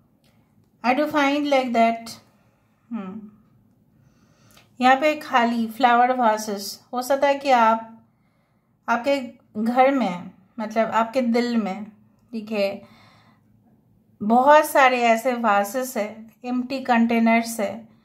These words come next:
जो खाली है, लेकिन कुछ भरा हुआ वहाँ पे नहीं है। So you are feeling the, like, you are craving because of loneliness। आप अकेले हो, इसलिए आप एक रिलेशनशिप को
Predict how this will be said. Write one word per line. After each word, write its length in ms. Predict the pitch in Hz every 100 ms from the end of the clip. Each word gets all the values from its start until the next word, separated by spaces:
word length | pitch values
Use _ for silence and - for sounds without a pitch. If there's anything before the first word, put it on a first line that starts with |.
| _ _ 226
जो 180 | 233 240
खाली 480 | 254 226 240 247 233
है, 120 | 196
लेकिन 320 | 208 220 262
कुछ 200 | 269 277
भरा 340 | 240 226 214 220
हुआ 240 | 226 240
वहाँ 280 | 240 220 208
पे 140 | 208 190
नहीं 240 | 190 190
है। 180 | 196 - _ _ _ _ _
So 80 | -
you 140 | 277 285
are 140 | 294
feeling 460 | 294 269 262 311 302
the, 140 | 262 247 240
like, 300 | 214 220 - - _ _
you 80 | 247
are 120 | 247 254
craving 460 | 262 262 269 262 190 185 - _ _ _ _ _ _ _
because 340 | 233 233 247 254
of 180 | 269 262
loneliness। 760 | 233 226 233 208 196 185 202 226
आप 140 | 226
अकेले 440 | 220 226 254 262 277
हो, 240 | 277 277
इसलिए 340 | 269 262 254 247
आप 240 | 226 226
एक 180 | 226 - - 220
रिलेशनशिप 760 | 220 226 233 240 226 208 -
को 240 | 202 220